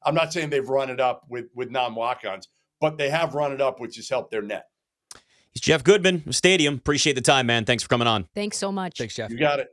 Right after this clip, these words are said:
Speaker 2: You
Speaker 1: Thanks,
Speaker 2: jo-,
Speaker 1: guys.
Speaker 2: joined us on the Get My Phoenix dot com guest line. Yeah,
Speaker 3: Gotta
Speaker 2: it's,
Speaker 3: do
Speaker 2: uh,
Speaker 3: that more.
Speaker 2: yeah.
Speaker 3: Gotta
Speaker 2: He
Speaker 3: do
Speaker 2: brought up
Speaker 3: that
Speaker 2: an
Speaker 3: more.
Speaker 2: interesting
Speaker 4: Love
Speaker 2: point,
Speaker 4: that guy.
Speaker 2: uh, brought up an interesting point about, uh, finals and guys getting ready for breaks and everything.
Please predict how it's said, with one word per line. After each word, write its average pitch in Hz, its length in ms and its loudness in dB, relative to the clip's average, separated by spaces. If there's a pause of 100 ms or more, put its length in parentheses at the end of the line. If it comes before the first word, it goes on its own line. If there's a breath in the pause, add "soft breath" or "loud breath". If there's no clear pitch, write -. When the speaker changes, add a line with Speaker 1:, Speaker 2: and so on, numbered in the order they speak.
(200)
Speaker 2:
You - 60 -8
Speaker 1:
Thanks, 151 120 -4
Speaker 2:
jo-, 202 120 -2
Speaker 1:
guys. 139 260 -4 (160)
Speaker 2:
joined 123 240 2
us - 80 0
on 123 80 2
the 110 80 0
Get 123 180 -2
My 127 140 2
Phoenix 123 360 0
dot - 280 2
com 123 320 0 (120)
guest 117 320 -2
line. 101 340 -4 (840)
Yeah, 120 260 0 (100)
Speaker 3:
Gotta 135 200 2
Speaker 2:
it's, 214 80 -2
Speaker 3:
do - 60 4
Speaker 2:
uh, - 40 2
Speaker 3:
that 226 220 2
more. 175 340 -8
Speaker 2:
yeah. 107 300 -2 (240)
Speaker 3:
Gotta 180 160 0
Speaker 2:
He 147 80 4
Speaker 3:
do - 20 -4
Speaker 2:
brought 226 140 6
up 254 60 4
Speaker 3:
that - 20 4
Speaker 2:
an 196 60 4
Speaker 3:
more. 185 40 4
Speaker 2:
interesting 185 320 2
Speaker 4:
Love 120 80 -6
Speaker 2:
point, 135 240 4
Speaker 4:
that 98 100 -6
guy. 127 200 -2
Speaker 2:
uh, - 100 -20 (260)
brought 156 140 4
up 131 80 -2
an 143 80 0
interesting 139 380 0
point 120 280 0 (140)
about, 104 380 0
uh, 98 220 2 (520)
finals 127 580 2
and 95 360 -6 (100)
guys 123 220 2
getting 110 180 0
ready 120 140 2
for 117 100 -4
breaks 117 340 0
and 120 80 0
everything. 123 480 0